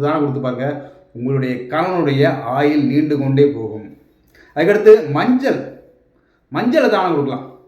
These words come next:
அப்படி மஞ்சளை தானம் கொடுக்கும்போது அவங்க வாழ்க்கை ஃபுல்லா வந்து தீர்க்க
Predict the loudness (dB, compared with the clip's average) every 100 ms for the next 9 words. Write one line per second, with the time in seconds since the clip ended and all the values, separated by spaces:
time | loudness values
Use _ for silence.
0 | _ _ _ _ -8 -2 0 0 -2 -2
1 | 0 2 2 2 0 -2 -2 -4 -4 -4
2 | -4 -4 -6 -8 -16 _ _ 0 2 4
3 | 4 2 0 0 0 0 -2 -2 -2 -2
4 | 0 0 2 0 0 -4 -6 -4 -4 -6
5 | -2